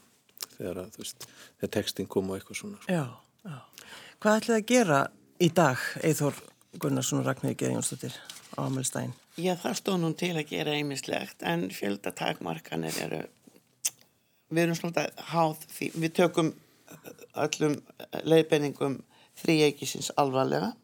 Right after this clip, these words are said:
Speaker 1: Mhm.
Speaker 3: Þannig að nokkur breyting hefur orðið á okkar skipulagi. Við ætlum sem sagt að hittast.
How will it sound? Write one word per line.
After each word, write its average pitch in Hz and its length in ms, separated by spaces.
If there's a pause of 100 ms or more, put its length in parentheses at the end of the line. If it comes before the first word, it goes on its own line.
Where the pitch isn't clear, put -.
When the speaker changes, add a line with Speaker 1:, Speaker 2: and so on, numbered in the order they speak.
(100)
Speaker 1:
Mhm. 101 300 (840)
Speaker 3:
Þannig 151 160
að 147 80
nokkur 151 260
breyting 151 480
hefur 143 240
orðið 139 320
á 127 80
okkar - 240
skipulagi. - 720
Við 175 160
ætlum 165 320
sem - 80
sagt - 160
að - 80
hittast. - 840